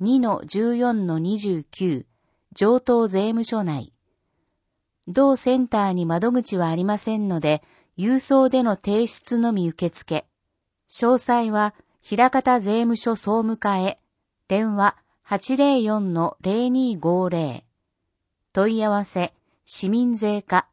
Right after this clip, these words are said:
電話、八四一の一三五三。ファックス、八四一の三零三九。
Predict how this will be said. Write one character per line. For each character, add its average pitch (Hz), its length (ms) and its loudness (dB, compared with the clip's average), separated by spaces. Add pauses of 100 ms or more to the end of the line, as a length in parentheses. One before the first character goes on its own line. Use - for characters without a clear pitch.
(380)
電 202 300 0
話、 190 240 0 (360)
八 208 380 -2
四 269 280 4
一 196 280 -4
の 180 240 -2
一 - 220 -6
三 254 380 0
五 175 220 0
三。 147 440 -6 (320)
フ - 140 0
ァ - 20 2
ッ 240 40 0
ク - 100 -20
ス、 - 260 -6 (340)
八 214 380 -2
四 269 300 4
一 190 260 -6
の 170 240 -2
三 240 380 0
零 247 240 0
三 190 300 -4
九。 165 400 -6